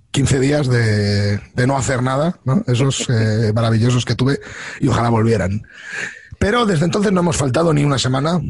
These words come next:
Speaker 1: a, a Tiempo Añadido. Llevamos ya
Speaker 2: Estamos,
Speaker 1: seis.
Speaker 2: estamos callando muchas bocas.
Speaker 1: Estamos callando muchas bocas. Nadie ponía la mano en el fuego por nosotros, ni siquiera nosotros. También hay que
Speaker 2: Ni siquiera.
Speaker 1: decirlo, noso-, nosotros los
Speaker 2: Sí, sí.
Speaker 1: primeros.
Speaker 2: Es verdad.
Speaker 1: <laughs>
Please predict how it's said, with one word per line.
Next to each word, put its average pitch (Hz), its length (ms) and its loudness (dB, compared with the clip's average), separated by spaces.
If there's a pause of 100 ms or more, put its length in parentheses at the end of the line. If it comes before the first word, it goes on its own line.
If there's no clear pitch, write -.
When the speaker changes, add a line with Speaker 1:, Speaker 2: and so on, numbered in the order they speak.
(120)
Speaker 1:
a, 101 640 0
a 104 100 -2
Tiempo 120 200 0
Añadido. 131 500 2 (100)
Llevamos 127 340 0
ya 180 60 0
Speaker 2:
Estamos, 208 240 2
Speaker 1:
seis. 151 180 2 (100)
Speaker 2:
estamos 208 340 0
callando 196 420 0
muchas 175 320 2
bocas. - 540 -2 (160)
Speaker 1:
Estamos 185 320 -2
callando 180 400 0
muchas 151 180 0
bocas. 151 240 0
Nadie 160 540 2 (140)
ponía 131 520 0 (500)
la 139 80 0
mano 143 160 0
en 139 60 0
el 131 80 0
fuego 143 240 0
por 131 120 0
nosotros, 123 340 0
ni 131 80 2
siquiera 113 300 0
nosotros. 131 500 -2 (200)
También 120 200 0
hay 117 40 0
que 120 80 0
Speaker 2:
Ni 117 40 0
siquiera. 110 280 0
Speaker 1:
decirlo, 113 180 0
noso-, - 160 -8
nosotros 117 240 0
los 127 80 2
Speaker 2:
Sí, 120 40 0
sí. 113 60 0
Speaker 1:
primeros. 107 360 0 (680)
Speaker 2:
Es - 160 -2
verdad. 190 400 0
Speaker 1:
<laughs> - 40 -20